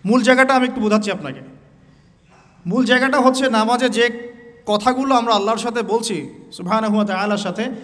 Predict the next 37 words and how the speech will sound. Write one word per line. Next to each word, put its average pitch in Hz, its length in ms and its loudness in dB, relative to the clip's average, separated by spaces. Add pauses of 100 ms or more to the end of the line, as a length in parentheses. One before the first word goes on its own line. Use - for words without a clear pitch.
(400)
এই 233 260 0
কথাগুলো 240 520 0
আমরা 220 320 0
বুঝি 262 420 2
কি 214 100 -2
না, 156 100 -6
এই 202 260 -6
কথাগুলো 233 400 -4
বুঝে 214 400 -2
আমি 247 240 2
আল্লাহকে 220 320 -2
পাচ্ছি 220 420 -2
কি 233 100 -4
না 208 80 -4
নামাজে। 151 400 -8
নামাজ 233 500 0 (280)
মুমিনের 240 380 0
মেরাজ, 214 440 0
আল্লাহর 208 260 -2
সাথে 220 200 -4
সাক্ষাৎ। - 380 -8 (840)
কখনো 254 300 2
কি 262 80 0
নামাজ 240 440 0
পড়ার 233 260 0
পরে 226 340 0 (420)
এই 202 120 0
ফিলিংসটা 233 480 0
আসছে 226 240 -2
কি 247 120 -2
না 214 100 0
যে 196 80 -2
আমি 190 160 0
আল্লাহর 196 240 -2
সাথে 214 220 -6
কথা 190 240 0
বললাম? 185 380 -4